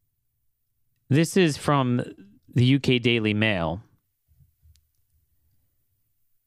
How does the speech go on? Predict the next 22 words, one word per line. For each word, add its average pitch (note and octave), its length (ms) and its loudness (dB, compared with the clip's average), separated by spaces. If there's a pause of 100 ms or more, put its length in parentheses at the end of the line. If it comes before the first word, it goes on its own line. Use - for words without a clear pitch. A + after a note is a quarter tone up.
(500)
"A C3 80 0
monster D3 500 0
did A2+ 200 -2
this. F#2+ 240 -2
Landon D#3 440 0
is C#3+ 220 0
fighting C#3+ 520 0 (100)
to A2+ 100 -2
stay C3+ 380 0
with C3 180 0
us A#2+ 200 0
every B2 220 0
second. A2+ 460 -4 (420)
Well C#3 220 0
wishers C#3 340 0
donate C3 340 0
three C3+ 120 2
hundred B2+ 240 0
fifteen B2 300 -2
thousand B2 340 0
in A#2 160 2
hours A2+ 540 0